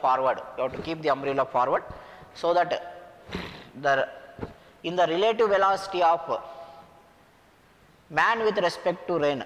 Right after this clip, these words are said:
relative velocity of rain with respect to man, with some relative velocity we have to keep that umbrella. Relative velocity should be calculated. <coughs>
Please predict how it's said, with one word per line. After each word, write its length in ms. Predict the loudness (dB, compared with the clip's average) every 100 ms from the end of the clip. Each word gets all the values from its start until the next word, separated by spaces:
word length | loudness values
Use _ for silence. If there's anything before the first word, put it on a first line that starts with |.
| -12 -20 -20 -16 -14 -14 -16 -20 -20 -20
relative 340 | -8 -2 0 2
velocity 420 | 4 2 0 0
of 440 | 2 2 0 -4 -4 -14 -20 -20 -6
rain 240 | 0 2 2
with 160 | 0
respect 400 | 0 -2 -2 -8
to 60 | -6
man, 280 | -2 -2 -2 -10 -20 -14
with 220 | -14 -6
some 180 | -2 -2
relative 360 | -2 -2 0 2
velocity 500 | 4 2 2 -6 -8 -2
we 80 |
have 180 | 0 2
to 80 | -2
keep 280 | -8 -8 -2
that 340 | -2 0 -4 -4
umbrella. 360 | -8 -8 -8 -12 -18 -20 -20 _ -20 -20 -6
Relative 280 | 0 0 2
velocity 320 | 2 2 -2
should 200 | -6 -6
be 80 | -4
calculated. 560 | 0 -2 -2 -6 -6 -10 -18 -20 -20 -20 _ _ _ _ _ -20 _ -20 -20 -20 _ _
<coughs> 60 | _